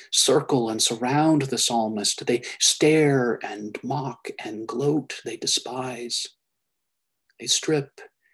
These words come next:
and expose and gamble over his clothing. They laugh at how he trusted in God. They even assume God's judgment. They mock him in assurance of their own righteousness, saying, "If God delights in him,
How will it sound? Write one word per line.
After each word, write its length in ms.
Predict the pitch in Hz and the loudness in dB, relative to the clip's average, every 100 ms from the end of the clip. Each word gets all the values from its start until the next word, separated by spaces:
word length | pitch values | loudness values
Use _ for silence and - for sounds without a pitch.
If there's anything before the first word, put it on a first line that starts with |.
| _ _ - | _ _ -16
and 80 | 107 | -8
expose 920 | - - 135 131 127 113 104 - - _ _ _ _ | -6 -4 2 4 4 2 -2 -4 -4 _ _ _ _
and 100 | - - | -10 -6
gamble 500 | - 139 131 120 117 | -2 -2 -2 -2 -2
over 200 | 120 113 | -2 -2
his 180 | - - | -2 -4
clothing. 460 | - 104 - - - _ _ _ _ _ _ _ _ _ _ _ _ _ | -4 -10 -12 -16 -20 _ _ _ _ _ _ _ _ _ _ _ _ _
They 100 | 127 | -4
laugh 520 | 123 131 143 139 - | 0 2 2 0 0
at 120 | 110 110 | -4 -2
how 120 | 117 | -2
he 140 | 117 | -4
trusted 420 | - 113 - 104 | -4 -4 0 0
in 80 | 113 | 0
God. 300 | 110 110 110 | -2 2 2
They 100 | 117 | 4
even 280 | 127 160 170 | 4 4 4
assume 480 | 147 - 160 156 143 | 4 4 4 6 4
God's 340 | 127 131 127 | 4 2 0
judgment. 440 | - 120 - 104 - - - - | 0 0 0 -4 -6 -14 -14 2
They 100 | 135 | 4
mock 380 | 131 135 151 - | 6 6 4 2
him 360 | 143 117 107 - _ _ | -2 -2 -2 -8 _ _
in 100 | 127 | -6
assurance 680 | 120 - 151 147 139 127 - | -2 0 2 2 2 2 -2
of 180 | 120 | -4
their 180 | 123 127 | -4 -2
own 180 | 143 151 | 0 0
righteousness, 680 | 131 139 131 135 - 107 - | 2 2 0 -2 -4 -4 -2
saying, 600 | - 123 120 113 110 - _ _ _ _ - | 0 0 0 -2 -4 -8 _ _ _ _ -8
"If 200 | - - | -8 -6
God 400 | 120 156 175 147 | -2 0 0 0
delights 460 | 123 135 131 - | 0 2 2 0
in 80 | 123 | -4
him, 400 | 120 113 104 - | -2 -2 -2 -6